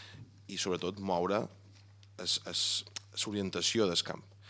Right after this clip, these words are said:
I vostè deia que el camp no va utilitzat. O sigui, si imagini vostè en el moment que hi ha un prebenjamí, o, o vostè que és àrbit, un prebenjamí o una, un benjamí, no es pot fer un,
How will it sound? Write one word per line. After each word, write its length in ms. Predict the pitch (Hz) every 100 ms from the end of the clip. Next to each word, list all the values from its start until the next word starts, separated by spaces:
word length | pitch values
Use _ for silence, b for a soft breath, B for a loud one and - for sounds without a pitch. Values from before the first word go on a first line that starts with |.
| B B B
I 60 | 90
vostè 280 | 98 - 107
deia 300 | 113 104 113 -
que 160 | 101 92
el 800 | - - - - - - - -
camp 180 | 98 110
no 180 | 110 104
va 120 | 95
utilitzat. 580 | 87 85 87 90 90 -
O 60 | -
sigui, 420 | 92 - - - - -
si 280 | - 110 107
imagini 380 | 107 104 120 131
vostè 240 | 123 -
en 80 | 117
el 80 | 113
moment 280 | 113 117 110
que 80 | 110
hi 60 |
ha 40 | 107
un 80 | 101
prebenjamí, 480 | 107 104 101 107 104
o, 80 | -
o 160 | 95 85
vostè 180 | -
que 80 | 95
és 60 | 104
àrbit, 360 | 101 92 82 - B B B B -
un 80 | 110
prebenjamí 600 | 104 104 104 98 107 104 -
o 80 | 95 95
una, 240 | 98 98 98
un 300 | 98 98 95 92
benjamí, 400 | 90 90 101 104 - - B B B
no 160 | 101 101
es 60 |
pot 140 | 95 -
fer 120 |
un, 80 | 95